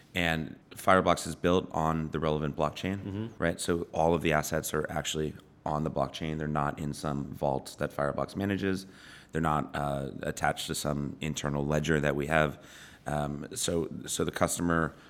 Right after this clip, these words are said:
Speaker 1: using the backup recovery package is, in the case of catastrophic Fireblocks failure, able then to go and, and reset its own system and access the assets, which are, again, sitting on the blockchain, the relevant blockchains, and,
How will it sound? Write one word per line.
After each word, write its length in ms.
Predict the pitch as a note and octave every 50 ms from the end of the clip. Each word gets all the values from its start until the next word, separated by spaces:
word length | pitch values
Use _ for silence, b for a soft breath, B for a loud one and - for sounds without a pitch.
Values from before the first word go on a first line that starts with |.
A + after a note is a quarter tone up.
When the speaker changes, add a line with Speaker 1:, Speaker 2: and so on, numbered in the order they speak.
| B B
Speaker 1:
using 520 | B F2+ G2 G#2 A2+ A#2+ A#2 G#2+ G#2+ G2 F#2
the 60 | E2+
backup 360 | D#2+ D#2+ D#2 - - D#2+ -
recovery 400 | E2 - - G#2 G2+ G2 F#2+ F2+
package 580 | F#2+ - E2+ E2+ D#2+ - E2 D#2+ D#2 D#2+ - - -
is, 380 | - F2+ F2 F2 E2+ E2 D#2+ -
in 180 | - - D2+ D#2
the 80 | D#2
case 300 | - - E2 D#2+ D2+ -
of 160 | - D2 -
catastrophic 880 | - - E2 D#2+ D2 D2 - - - - - F2 F#2 F2 - D#2+ D2+ -
Fireblocks 480 | - - C#2 C#2+ C#2+ C2+ C2 C2 C2+ -
failure, 400 | - C2+ C#2 C2+ C2 B1+ B1+ C2 - B B B
able 280 | F2 F2 D#2+ F2 E2
then 240 | D#2+ E2 D#2+ D#2 D2+
to 120 | - F#2
go 420 | F2 D2+ F#2 F2 E2+ E2 D#2+ D#2+ D#2
and, 260 | - D2 D2 D2 - - -
and 160 | D#2 D2+ D2
reset 260 | E2 E2 - - D#2
its 200 | D2 C#2+ C#2 -
own 100 | D2+ D2
system 460 | - - E2 D2+ - - D2+ D2+ D2+ - B B B B B B B B
and 200 | D#2+ E2+ F2 -
access 640 | E2 D#2+ D#2 - - - D#2 D2+ D2 - - - - -
the 180 | - - E2+
assets, 400 | D#2+ E2+ D#2+ - E2 D2+ D2+ -
which 160 | - D#2 -
are, 160 | D#2+ D2+ C#2 B1
again, 260 | D2+ C#2+ D2 D2 D2
sitting 280 | - - D2+ D2 D2
on 80 | C#2+ C#2+
the 60 | C#2+
blockchain, 440 | - E2 D#2+ D2+ - - D#2 D2+ D2 - B B B B B B B B B
the 80 | F2
relevant 260 | F2 E2 D2+ D#2 D2+
blockchains, 420 | C#2+ C#2+ C#2+ C#2 - D#2 D2+ D2+ D2+
and, 180 | D#2 D2 C2